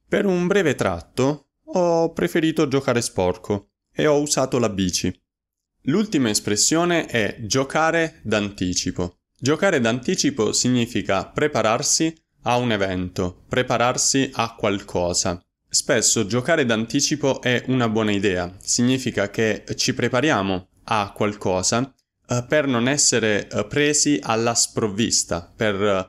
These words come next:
eh, non essere impreparati. Quindi io gioco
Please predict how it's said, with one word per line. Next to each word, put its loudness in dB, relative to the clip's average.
eh, -2
non 0
essere 0
impreparati. -2
Quindi 0
io 2
gioco 0